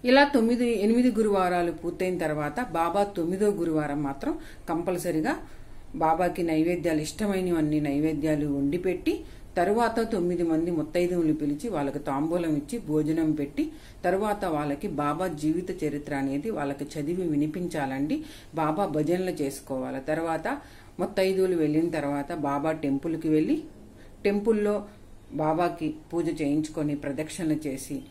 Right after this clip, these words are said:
నోరు లేని జీవాలకి ఆహారాన్ని పెడితే బాబా స-, చాలా సంతోషిస్తాడండి. అంతేకాదు, ఆ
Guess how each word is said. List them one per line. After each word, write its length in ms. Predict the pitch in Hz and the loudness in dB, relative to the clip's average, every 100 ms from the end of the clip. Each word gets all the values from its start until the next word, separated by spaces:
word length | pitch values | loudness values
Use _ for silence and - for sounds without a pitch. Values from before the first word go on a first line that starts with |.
| - - - - | -20 -20 -18 -4
నోరు 220 | 170 175 | 0 2
లేని 280 | 180 175 160 | 2 2 2
జీవాలకి 640 | 143 143 143 143 139 143 - | 2 0 0 -2 -4 -8 -6
ఆహారాన్ని 500 | 139 147 165 156 143 | -6 -4 -4 -2 -2
పెడితే 320 | 139 139 139 | -2 -6 -4
బాబా 380 | 220 147 143 143 | -4 -4 -4 -4
స-, 360 | 156 156 147 156 | -6 -8 -10 -6
చాలా 280 | 139 151 180 | -4 -4 -4
సంతోషిస్తాడండి. 1040 | 180 143 151 156 143 - 139 131 135 151 226 - - - - - - | -2 -2 -2 -4 -6 -8 -8 -4 -4 -4 -6 -14 -20 -20 -20 -10 -4
అంతేకాదు, 760 | 196 185 220 208 165 156 151 - - - - - - - - - - - - - | 0 2 2 0 -2 0 -2 -6 -18 -20 -20 -20 -20 -20 -20 -20 -20 -20 -14 -4
ఆ 260 | 175 175 | 0 0